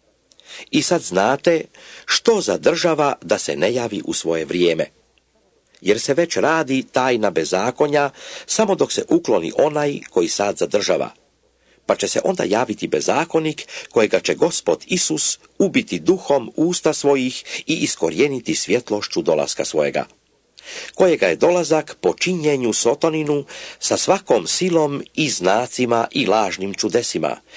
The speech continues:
i sa svakom prijevarom nepravde među onima koji ginu, jer ljubavi istine ne primiše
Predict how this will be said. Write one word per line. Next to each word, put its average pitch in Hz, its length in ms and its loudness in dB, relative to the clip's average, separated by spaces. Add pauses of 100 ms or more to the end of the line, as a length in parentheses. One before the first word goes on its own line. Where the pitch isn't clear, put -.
(160)
i 160 80 0
sa 175 140 0
svakom 190 360 0
prijevarom 135 640 2
nepravde 123 680 0 (180)
među 107 300 0
onima 95 300 0
koji 85 220 -2
ginu, 78 380 -4 (420)
jer 80 320 0
ljubavi 156 520 0
istine 92 400 -2
ne 73 100 -2
primiše 151 640 -2